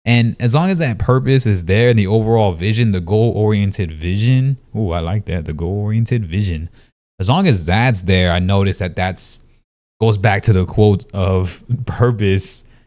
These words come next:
is developing the riches because of how many avenues it does eventually open up. It kinda just breaches out like an umbrella after a while. And I, I never really thought about that because if you go back to the sole purpose of what you want,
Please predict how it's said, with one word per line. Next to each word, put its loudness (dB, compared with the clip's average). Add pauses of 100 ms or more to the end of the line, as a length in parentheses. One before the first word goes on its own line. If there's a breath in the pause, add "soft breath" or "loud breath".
(140)
is 0
developing 0
the -2
riches -4
because 2
of 2
how 0
many 4
avenues 2
it 0
does 2
eventually 0
open 0
up. -4 (320 soft breath)
It 0
kinda 0
just 2
breaches 0
out 4
like 2
an 2
umbrella 0
after -2
a -4
while. 0
And -2
I, 0
I 2
never 4
really 0
thought 2
about 0
that -2 (400 soft breath)
because 2
if 0
you 4
go 2
back 2
to -2
the 2
sole 2 (800)
purpose 0
of 0
what 0
you 0
want, 0